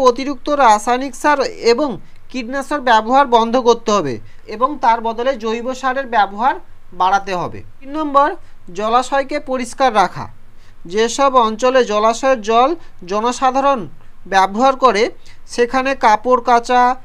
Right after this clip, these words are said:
বা কাপড় ধোয়া, স্নান করা, গবাদি পশু স্নান করানো প্রভৃতি বন্ধ করা উচিত। অর্থাৎ প্রভৃতি সেখানে বন্ধ রাখতে হবে, যার ফলে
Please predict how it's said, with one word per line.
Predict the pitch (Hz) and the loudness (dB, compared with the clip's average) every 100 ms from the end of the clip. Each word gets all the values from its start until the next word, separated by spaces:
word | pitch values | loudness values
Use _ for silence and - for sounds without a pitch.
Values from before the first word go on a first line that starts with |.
| - - | -14 -2
বা | 214 220 | -2 2
কাপড় | 190 196 240 240 | 0 2 0 0
ধোয়া, | 214 233 233 240 262 - - | -2 2 2 2 -2 -14 -16
স্নান | - - 220 220 247 | -16 -8 -2 0 0
করা, | 240 254 247 254 | 4 6 6 4
গবাদি | 220 220 226 226 | 4 4 4 2
পশু | 240 233 240 | 0 0 -6
স্নান | - 226 226 226 | -6 -4 -2 2
করানো | 240 240 254 320 - - | 4 4 0 -4 -10 -8
প্রভৃতি | 226 226 247 277 262 | -2 -2 -2 -6 -2
বন্ধ | 220 214 220 247 | -2 -2 -2 -2
করা | 247 226 208 | 0 2 2
উচিত। | 202 - 160 - - - - - | 0 -6 -10 -12 -16 -16 -16 -6
অর্থাৎ | 190 196 277 277 | -6 -2 -2 -2
প্রভৃতি | - 233 240 277 | -4 -4 -4 -8
সেখানে | 262 240 233 247 359 - - - - 170 | -8 -6 -4 -4 -6 -8 -14 -16 -14 -6
বন্ধ | 190 208 214 254 | -4 -2 0 2
রাখতে | 226 202 - | 2 2 -4
হবে, | 208 165 117 95 - - - - | -4 -4 -6 -12 -16 -16 -16 -14
যার | 165 190 196 | -4 -2 -2
ফলে | - 233 | -4 -2